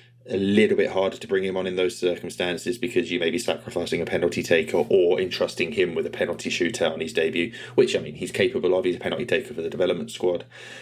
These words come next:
In this case, though, you're away to Malmo. You've got five subs to use. Yes, you're only one nil up, but to suggest that you need to be two, three or four nil up to, to entrust a high-quality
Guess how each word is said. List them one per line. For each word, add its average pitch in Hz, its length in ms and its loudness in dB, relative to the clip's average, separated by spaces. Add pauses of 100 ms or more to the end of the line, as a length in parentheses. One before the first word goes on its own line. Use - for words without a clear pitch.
(120)
In 120 160 4
this 131 160 4
case, 92 340 0
though, 90 120 2
you're 95 200 4
away 107 160 4
to 107 140 -4
Malmo. 85 500 -6 (380)
You've - 120 -8
got - 140 -2
five 101 300 0
subs 87 220 -2
to - 120 -6
use. 82 500 -6
Yes, - 300 0
you're 95 140 4
only 90 140 -2
one 90 200 -2
nil 85 160 0
up, 80 220 -6 (720)
but 92 400 4 (1040)
to 127 160 2
suggest 120 400 2
that - 100 -8
you 110 80 0
need 110 180 -2
to 113 60 -6
be 101 60 -4
two, 110 260 0
three 101 240 2
or 95 80 4
four 95 280 0
nil 90 160 0
up 82 220 -4
to, 92 340 2
to 92 120 -2
entrust 92 420 0
a 92 40 2
high-quality 92 1000 -2